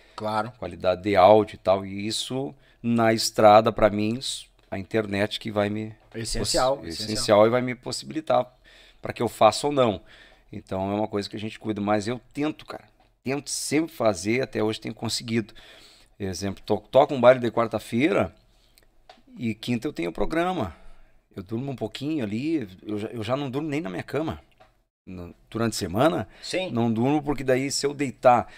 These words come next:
Speaker 2: realmente na cama depois de um baile, aí, aí o corpo
Speaker 1: Ah, não, relaxa e
Speaker 2: relaxa.
Speaker 1: vai. É, verdade.
Speaker 2: Daí vem o medo de não acordar. Então eu durmo lá na primeira poltrona ali e já aviso o motora também. Ó,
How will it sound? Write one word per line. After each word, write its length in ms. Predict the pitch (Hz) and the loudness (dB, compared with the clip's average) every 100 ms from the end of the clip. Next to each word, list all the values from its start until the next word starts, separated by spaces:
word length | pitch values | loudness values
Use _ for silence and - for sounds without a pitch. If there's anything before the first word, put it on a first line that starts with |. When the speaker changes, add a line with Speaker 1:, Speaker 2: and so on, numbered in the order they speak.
| - | -20
Speaker 2:
realmente 360 | - 113 120 120 | -6 -2 0 0
na 120 | 113 | -2
cama 220 | - 127 | -4 -4
depois 240 | 120 - 104 | 0 4 4
de 60 | |
um 60 | 95 | 4
baile, 320 | 92 113 113 | 6 6 4
aí, 140 | 92 101 - | -2 -6 -12
aí 220 | 101 113 | -12 -12
o 60 | 131 | -14
corpo 360 | - 110 110 - | -6 -4 -4 -6
Speaker 1:
Ah, 80 | 143 | -4
não, 180 | 147 127 | -4 -4
relaxa 380 | 117 123 120 107 | -2 2 4 6
e 20 | 110 | 6
Speaker 2:
relaxa. 100 | 135 | 4
Speaker 1:
vai. 200 | 127 110 107 | 0 -2 -8
É, 200 | 107 - - | -8 -10 -10
verdade. 280 | 113 131 87 | -6 -6 -4
Speaker 2:
Daí 140 | 98 127 | -2 0
vem 160 | 127 165 | 0 0
o 60 | |
medo 260 | 165 135 143 | 2 2 2
de 60 | 147 | 0
não 160 | 143 | -4
acordar. 520 | 135 147 123 117 104 - - - | -4 0 4 4 4 -4 -20 -12
Então 320 | 117 - 113 | -10 -2 -2
eu 60 | 117 | -2
durmo 280 | 110 120 117 | -4 -4 0
lá 160 | 117 | 0
na 80 | 131 | 0
primeira 380 | 113 110 110 110 | -4 -2 -2 -2
poltrona 520 | 110 101 - 107 120 | -6 -8 -2 -2 -2
ali 240 | 95 110 - _ _ _ _ _ _ _ _ _ _ - | -6 -8 -10 _ _ _ _ _ _ _ _ _ _ -4
e 400 | 110 110 107 104 | 0 2 2 2
já 180 | 117 117 | 2 2
aviso 300 | 110 110 120 | 2 -4 -2
o 40 | |
motora 420 | 110 - 107 117 | -2 2 2 2
também. 340 | - 92 98 107 | 0 -6 -6 2
Ó, 240 | 110 104 | 6 6